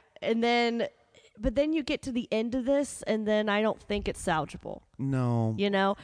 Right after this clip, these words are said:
Speaker 1: because you have the ref, who, mind you, has been silent this entire time when he has been, like, he has piled ladders and chairs and toolboxes and everything
Speaker 2: Yeah.
Speaker 1: on top of him.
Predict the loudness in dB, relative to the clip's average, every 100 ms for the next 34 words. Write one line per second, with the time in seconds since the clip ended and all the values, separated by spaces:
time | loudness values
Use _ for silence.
0 | -6 -2 0 0 -2 -4 -2 0 0 -2
1 | -8 -12 _ _ _ _ -4 -2 0 0
2 | 0 -2 -8 -4 0 2 0 -2 -4 -2
3 | -2 0 0 -2 -4 -4 -2 0 2 0
4 | -2 0 2 2 0 -4 -8 -18 -20 -2
5 | 0 0 -2 0 2 2 0 0 0 0
6 | -2 0 0 0 0 0 -2 -2 -8 -18
7 | -20 -20 -20 -20 -6 -4 -4 -8 -20 _
8 | -2 2 2 0 4 4 4 0 0 2
9 | 2 0 -2 -6 -12 -20 _ -4 0 2
10 | 0 -2 -6 -8 -8 -8 -8 -6 -2 -2
11 | 0 -2 -6 -8 -6 -4 -4 0 0 0
12 | -4 -8 -6 -6 -2 -2 0 -2 0 -2
13 | -4 -4 -2 -2 -2 -2 0 -2